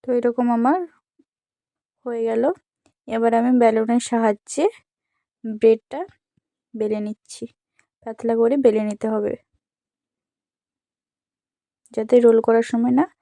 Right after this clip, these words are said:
ফেটে যায় ব্রেডটা। তো এরকম পাতলা পাতলা করে বেলে নিতে হবে। তোমার এখানে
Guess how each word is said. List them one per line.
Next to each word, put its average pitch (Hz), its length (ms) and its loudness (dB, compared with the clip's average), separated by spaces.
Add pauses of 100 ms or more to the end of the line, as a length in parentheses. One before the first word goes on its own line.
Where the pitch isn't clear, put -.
(540)
ফেটে - 340 -10
যায় - 220 -10 (1300)
ব্রেডটা। 226 440 -8 (3750)
তো - 160 -20
এরকম 233 380 -2
পাতলা 233 360 -4
পাতলা 233 380 -4
করে 233 260 0
বেলে 208 260 2
নিতে 208 280 -8
হবে। 214 280 -6 (3000)
তোমার 233 260 -4
এখানে 240 320 0